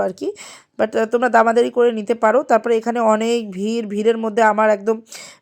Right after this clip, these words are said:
ভিডিও করতে ইচ্ছেই করতেছিল না। তারপর আমি আবার বের হয়ে গেলাম বাইরের দেখানোর জন্য তোমাদেরকে। বাচ্চাদের জন্য এখানে খেলার ব্যবস্থা ছিল, তো বাচ্চাদের অনেকগুলো রাইড ছিল। তারপর আমার মেয়ে সবগুলো রাইডে উঠলো। তারপর ওয়ানিয়া এই জাম্পিং রাইডে উঠছে, তো এখানে আধা ঘন্টার জন্য, আহ, বাচ্চাদের উঠতে হয় আর কি।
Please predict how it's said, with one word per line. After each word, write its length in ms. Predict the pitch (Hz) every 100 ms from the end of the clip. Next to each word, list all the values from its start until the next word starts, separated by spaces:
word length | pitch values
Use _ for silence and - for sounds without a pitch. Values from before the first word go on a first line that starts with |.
| 190
ভিডিও 200 | 214 254
করতে 160 | 247 240
ইচ্ছেই 200 | - 262
করতেছিল 320 | 233 220 226
না। 100 | 254
তারপর 240 | 294 226 233
আমি 180 | 220 226
আবার 200 | 220 226
বের 220 | 202 208
হয়ে 200 | 208 220
গেলাম 300 | 214 208 277
বাইরের 360 | 220 208 208 220
দেখানোর 340 | 208 208 214
জন্য 160 | 214 220
তোমাদেরকে। 380 | 233 208 214 254
বাচ্চাদের 420 | 220 202 247 254
জন্য 180 | 226 254
এখানে 380 | 320 254 247 359 - - - -
খেলার 280 | 247 233 254
ব্যবস্থা 380 | 208 190 185 247
ছিল, 240 | 247 277
তো 100 | 302
বাচ্চাদের 440 | 214 208 233 240
অনেকগুলো 480 | 233 - 254 285 311
রাইড 260 | 247 220 226
ছিল। 240 | - 247 277
তারপর 320 | 269 226 254
আমার 220 | 247 247
মেয়ে 200 | 233 240
সবগুলো 380 | 247 240 220 240
রাইডে 220 | 233 214
উঠলো। 280 | 240 220 262 - - -
তারপর 220 | - 269 302
ওয়ানিয়া 320 | 262 240 269
এই 120 | 254
জাম্পিং 400 | 220 226 220 254
রাইডে 240 | 247 226 240
উঠছে, 300 | 220 - 339
তো 100 | 240
এখানে 340 | 214 214 233 240
আধা 320 | - 220 220
ঘন্টার 280 | 240 240 240
জন্য, 180 | 226 254
আহ, 960 | 330 - - _ 208 214 208 208 208
বাচ্চাদের 420 | 202 220 240 226 226
উঠতে 320 | 214 - 226
হয় 200 | 214 202
আর 60 | 196
কি। 160 | 339